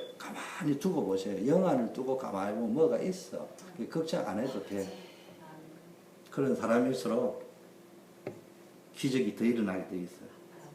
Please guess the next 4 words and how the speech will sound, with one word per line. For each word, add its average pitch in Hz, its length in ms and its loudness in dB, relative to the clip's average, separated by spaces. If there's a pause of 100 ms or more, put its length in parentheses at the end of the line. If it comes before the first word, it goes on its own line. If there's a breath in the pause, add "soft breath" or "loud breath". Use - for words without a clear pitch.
(800)
그러니까 143 400 8
늘 170 440 6
뭡니까? 165 560 6 (640)
사람은 - 440 -6